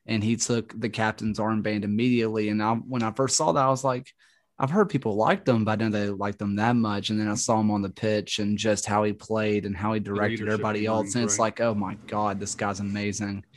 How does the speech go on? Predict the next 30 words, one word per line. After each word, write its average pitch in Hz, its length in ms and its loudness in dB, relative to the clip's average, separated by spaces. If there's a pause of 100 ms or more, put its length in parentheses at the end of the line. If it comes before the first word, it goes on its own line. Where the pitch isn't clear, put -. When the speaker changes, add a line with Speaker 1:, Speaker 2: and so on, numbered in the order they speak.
(720)
Speaker 1:
And 123 140 6
then 113 520 4 (460)
you 123 260 4
have, 113 540 0 (300)
but 117 320 0
Alex 113 400 4
is 107 140 -2
out. 82 320 -4 (400)
And 120 160 4
then, 110 560 2 (420)
uh, 117 60 -2
Johnny 117 440 2
Dean 117 600 4
was 107 220 -4
out, 98 280 2
who 113 280 2
was 110 480 0 (180)
the 110 580 2 (520)
leading 120 480 8
assister 107 880 0 (100)
out 110 220 4
of 107 200 0
all 110 220 6
fullbacks 107 680 2
in 107 140 0
U 107 140 2
S 98 220 -2
L 131 200 4
last 98 380 -2
year. 90 300 -6